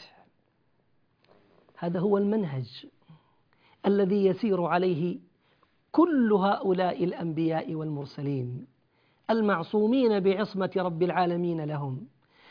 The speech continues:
أن الواحد منهم يبدأ بتطبيق الأمر على نفسه. يقول شعيب لقومه: "وما أريد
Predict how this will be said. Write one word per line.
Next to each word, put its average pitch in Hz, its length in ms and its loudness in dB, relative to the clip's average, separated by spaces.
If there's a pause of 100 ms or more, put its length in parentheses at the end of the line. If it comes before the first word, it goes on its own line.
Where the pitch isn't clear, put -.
(260)
أن 185 160 4
الواحد 226 440 4
منهم 226 520 0 (560)
يبدأ 214 560 6
بتطبيق 208 760 0
الأمر 202 500 0
على 170 320 -2
نفسه. 165 380 -8 (180)
يقول 226 360 4
شعيب 277 440 6
لقومه: 233 680 6 (240)
"وما 381 420 8
أريد 262 400 4